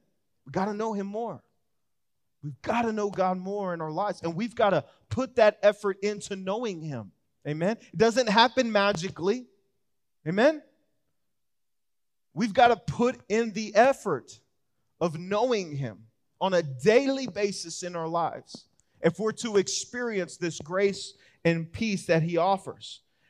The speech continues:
And so that's why I would submit to you, this is why it's so important to study Scripture. Because through the Word comes the knowledge of God. Did you know that?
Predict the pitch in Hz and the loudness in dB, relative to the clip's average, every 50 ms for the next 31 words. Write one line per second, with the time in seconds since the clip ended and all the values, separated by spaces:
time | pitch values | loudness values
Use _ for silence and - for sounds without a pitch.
0 | _ - 151 - 202 196 208 247 254 - - 233 226 226 220 202 - 180 208 226 | _ -12 -2 0 4 6 6 6 6 4 -2 0 4 6 6 6 6 4 4 4
1 | 220 208 202 - - - 202 196 208 233 - - - 185 196 165 151 233 247 - | 4 2 -2 -4 -4 -6 -6 -4 -4 -4 -4 -4 -8 -8 -8 -6 -6 -6 -6 -4
2 | - 247 214 165 196 208 208 208 214 208 185 196 - - - - 214 220 226 247 | -6 -6 -6 -4 0 4 6 8 8 6 4 2 -2 -8 -6 -2 0 0 0 0
3 | - 220 202 - _ - 208 208 190 - 139 139 120 _ _ _ _ _ _ _ | -2 -6 -8 -10 _ -2 -2 0 0 -2 -6 -14 -18 _ _ _ _ _ _ _
4 | _ _ _ _ - 226 226 196 - - - - - 262 240 233 220 - - - | _ _ _ _ -4 -2 -2 0 0 -2 -2 4 4 6 6 6 4 2 -2 -6
5 | - - 247 254 254 180 - - 165 127 104 - - _ _ _ _ _ _ _ | -4 4 4 4 4 4 -2 -2 -2 -2 -4 -6 -12 _ _ _ _ _ _ _
6 | _ _ _ _ _ _ _ _ _ _ _ _ _ - 214 160 - 226 202 - | _ _ _ _ _ _ _ _ _ _ _ _ _ 0 4 8 8 8 8 6
7 | - - - 240 262 285 285 254 185 240 226 208 196 220 240 254 247 233 214 202 | 0 -4 -2 0 2 2 2 2 4 4 2 4 6 8 8 10 10 8 8 6
8 | - - - 156 226 233 233 220 175 175 160 226 220 208 202 208 214 226 233 226 | 4 0 0 2 2 2 2 0 -4 4 6 6 6 6 4 6 6 8 8 8
9 | 202 190 185 175 165 151 - - 180 175 156 143 208 208 190 160 135 120 - - | 6 4 2 0 -2 -4 0 0 0 0 4 4 6 8 8 6 6 4 -2 -8
10 | - 151 135 170 180 202 214 233 254 277 285 277 | -12 -12 -10 -2 0 2 4 4 4 4 2 0